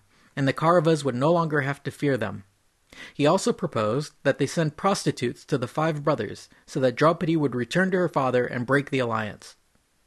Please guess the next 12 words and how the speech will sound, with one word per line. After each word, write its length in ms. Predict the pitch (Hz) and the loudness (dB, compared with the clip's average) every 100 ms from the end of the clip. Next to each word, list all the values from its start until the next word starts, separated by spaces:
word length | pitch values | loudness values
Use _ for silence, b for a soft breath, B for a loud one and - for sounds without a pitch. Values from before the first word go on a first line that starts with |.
| _ _ _ _ _ B B B B | _ _ _ _ _ B B B B
Karna's 360 | 170 214 226 170 | 2 4 4 4
reply 460 | 156 - 101 98 | 0 0 -4 -2
was 180 | 104 120 | -4 -2
to 100 | 139 | -2
openly 420 | - 180 190 190 | 0 2 2 2
wonder 340 | 160 143 120 110 | 4 4 2 0
whether 280 | 117 120 113 | -2 -2 0
Duryodhana 560 | 131 135 147 160 160 | 2 4 4 2 0
had 120 | 139 | -2
lost 300 | 127 135 139 | -4 -4 -2
his 160 | - 135 | -2 -2
mind. 400 | 131 120 98 98 | 0 -2 -4 -12